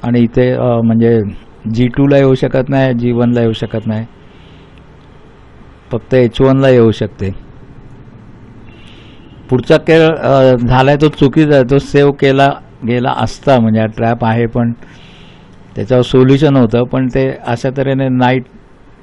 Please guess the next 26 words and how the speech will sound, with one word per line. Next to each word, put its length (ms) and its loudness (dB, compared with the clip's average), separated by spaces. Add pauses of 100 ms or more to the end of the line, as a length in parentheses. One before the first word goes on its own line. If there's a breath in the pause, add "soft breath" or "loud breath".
(120)
King 220 0
टू 100 -2
एफ 160 2 (140)
टू 260 0 (360)
घेतलं, 380 -4 (800 loud breath)
क्वीन्स 340 0
टू 60 2 (200)
एस 260 -6
टू 60 2
and 160 2
check, 280 -2 (840 soft breath)
Bishop 400 0 (340)
परत 200 0
मध्ये 280 2
घातला 300 0
जी 200 2
टू. 140 0
आता 320 0
तर 80 2
त्या 280 4 (760 loud breath)
ह्याला 180 0
पुरतं 480 -2
ब्लॉकच 440 0
करून 260 0
टाकलेलं 380 -4
आहे. 260 -6